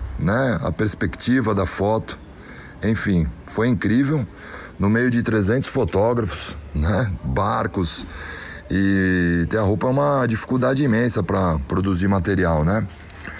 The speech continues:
Principalmente porque fica muito barco na frente, jet ski, galera com prancha. E nesse dia eu tava fotografando com uma, uma lente de quatrocentos milímetros, né? Eu sempre gostei de usar essa lente,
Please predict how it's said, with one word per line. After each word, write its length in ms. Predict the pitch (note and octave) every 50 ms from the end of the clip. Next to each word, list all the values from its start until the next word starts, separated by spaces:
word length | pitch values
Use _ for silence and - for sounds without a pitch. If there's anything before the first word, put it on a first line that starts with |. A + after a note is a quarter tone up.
| - - - - -
Principalmente 560 | - - G#2+ - - B2 A2+ G#2 G#2+ A#2 -
porque 160 | - - C3 B2
fica 240 | F2 - - A#2+
muito 240 | G#2+ A2 A#2+ C3 C#3
barco 340 | B2 G#2+ A#2+ A#2 G#2 - A#2
na 140 | A#2 A2 G2
frente, 720 | - - E2+ F#2+ G#2 A#2 B2 A#2+ A2 F#2+ E2 - F2 E2 D#2
jet 240 | D2+ F#2+ F#2+ F2+
ski, 760 | D#2 - - - F2 G2 A2 A#2+ B2 A#2+ A2+ G#2+ F#2 F2 E2 D#2
galera 540 | D2 E2 F2 F#2+ G2+ G#2 G2+ F#2 F2 E2 D#2+ D2+
com 140 | F2+ F#2
prancha. 760 | D#2+ - - G2+ A2+ B2+ C3+ C3 A#2 G#2+ F2 - - E2 D#2+ - - - - - - - - - - - - - - -
E 40 | B2 B2
nesse 340 | B2+ D3 - - D3 C#3
dia 240 | G#2 G2 B2 D3 E3
eu 100 | E3 C3
tava 260 | F2 - B2 A#2+ C3
fotografando 720 | B2 C3 C3 B2 C#3 C3+ - C3 B2+ - - B2+ B2+ B2+ A#2+
com 120 | - B2
uma, 680 | C3 B2+ B2+ B2 A#2+ A#2 A2+ G#2+ G2+ F#2 E2+ D2 D2 - - - - - - - -
uma 180 | - F#2+ A2 A2
lente 300 | G#2 A2 B2+ B2+ - B2+
de 80 | B2 A#2+
quatrocentos 500 | - B2+ A#2+ G2+ - - C3+ D3 C#3 -
milímetros, 680 | C3+ D#3 C3 A2 A2 A#2 A#2 G#2+ F#2+ E2+ - - - - -
né? 160 | E2+ G2+ A#2+
Eu 100 | B2+ B2+
sempre 320 | - - C#3+ C#3 - D3+
gostei 320 | C#3+ C3+ C3+ - - B2 A#2+
de 80 | A2+
usar 200 | A#2 A2 G#2 A2+
essa 220 | A2 G2 - G2+ F#2+
lente, 400 | F#2+ G#2+ A#2 C3 C3 - -